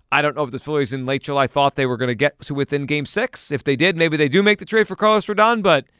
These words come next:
he's really good. Really, really good. And he's not old. I mean, you could also make a case that he's a young thirty because he's,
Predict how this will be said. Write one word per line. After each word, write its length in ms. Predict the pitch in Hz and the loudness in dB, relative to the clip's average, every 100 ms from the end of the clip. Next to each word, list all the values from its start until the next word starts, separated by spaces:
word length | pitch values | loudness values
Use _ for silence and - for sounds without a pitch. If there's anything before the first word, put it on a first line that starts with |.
| _ _ _ _ _ _ | _ _ _ _ _ _
he's 420 | - - 339 214 | -12 -8 -6 -6
really 400 | 170 180 233 226 | -4 -4 -2 -2
good. 420 | 180 214 160 - _ | 2 2 0 -4 _
Really, 800 | - 131 180 277 262 233 233 226 - _ - | -18 -14 -4 -2 0 -2 -4 -6 -12 _ -20
really 500 | 131 160 220 208 190 | -14 -2 2 4 6
good. 380 | 156 139 117 - _ _ _ - | 6 4 2 -12 _ _ _ -4
And 160 | 165 | -2
he's 180 | 180 131 | -2 0
not 240 | 165 233 214 | 4 6 6
old. 440 | 226 220 208 - | 6 4 0 -4
I 120 | 156 160 | -2 0
mean, 200 | 170 165 | 0 -2
you 80 | |
could 120 | 180 196 | 2 2
also 200 | 196 190 | 2 0
make 160 | 190 | -2
a 40 | - | 0
case 180 | 190 | -4
that 80 | - | -4
he's 240 | 131 214 196 | -6 -4 -4
a 60 | |
young 460 | 175 160 151 143 131 | 0 2 2 0 -8
thirty 560 | _ 160 143 127 117 | _ 4 4 4 0
because 360 | 107 135 147 139 | -4 -4 -4 -4
he's, 360 | 170 160 113 | -6 -10 -12